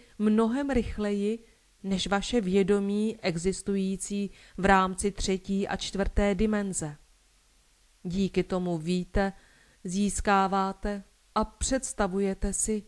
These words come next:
sníte o konceptech, které jsou mnohem inspirativnější, kreativnější a obraznější. Doposud se tyto koncepty, které jste byli schopni přijímat,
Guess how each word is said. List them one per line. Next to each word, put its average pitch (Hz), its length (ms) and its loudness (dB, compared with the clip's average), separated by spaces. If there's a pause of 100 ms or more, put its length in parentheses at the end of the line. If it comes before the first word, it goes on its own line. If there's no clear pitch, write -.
(260)
sníte 240 680 -4
o 185 140 0
konceptech, 202 1000 0 (300)
které 233 420 4
jsou 214 260 2
mnohem 226 540 2
inspirativnější, 208 1500 0 (260)
kreativnější 196 1300 0 (220)
a - 200 -6
obraznější. 165 1120 -2 (680)
Doposud 233 600 0
se 196 200 -2
tyto 190 320 -2
koncepty, 202 840 -2
které 165 420 2
jste - 220 -4
byli 170 260 -2
schopni 175 520 -6
přijímat, 196 760 -4